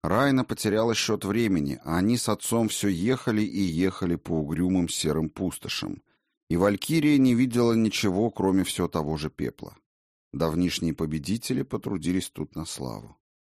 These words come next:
"Они убили саму землю, Рандгрид. Она так и не ожила".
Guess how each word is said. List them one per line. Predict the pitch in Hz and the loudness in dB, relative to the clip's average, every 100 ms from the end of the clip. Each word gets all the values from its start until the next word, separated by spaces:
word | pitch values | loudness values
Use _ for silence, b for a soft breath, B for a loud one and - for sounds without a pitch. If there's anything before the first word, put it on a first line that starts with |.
| _ _ _ _ _ - | _ _ _ _ _ -10
"Они | - 67 67 | -6 -4 -4
убили | 64 62 67 60 | -6 -4 -6 -4
саму | 60 - - - | -6 -8 -8 -8
землю, | 62 71 64 - - | -8 -8 -8 -10 -12
Рандгрид. | - - - - - - - _ _ _ | -12 -12 -12 -12 -14 -18 -20 _ _ _
Она | - - - | -12 -8 -8
так | - - - | -10 -16 -14
и | - | -12
не | - | -12
ожила". | - - - - - - | -12 -10 -10 -10 -12 -16